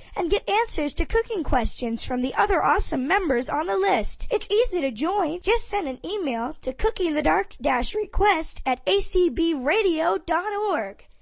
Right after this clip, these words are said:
With the word subscribe in the subject line.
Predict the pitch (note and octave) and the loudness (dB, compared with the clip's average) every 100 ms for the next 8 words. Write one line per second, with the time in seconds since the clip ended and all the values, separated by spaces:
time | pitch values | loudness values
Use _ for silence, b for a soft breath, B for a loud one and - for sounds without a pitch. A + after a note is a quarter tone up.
0 | b b b b - C4 - F4 G#3+ C#4 | b b b b -2 -2 0 -2 2 2
1 | E4 - - C#4+ - - G#4 G#4+ F4 F4+ | 2 0 0 2 0 0 2 2 0 -2
2 | F#4 F#4 G4 G4+ G4+ C#4 C#4+ C#4+ C#4 A3+ | -6 -6 -6 -4 -2 -2 -4 -4 -4 -4
3 | G#3+ | -8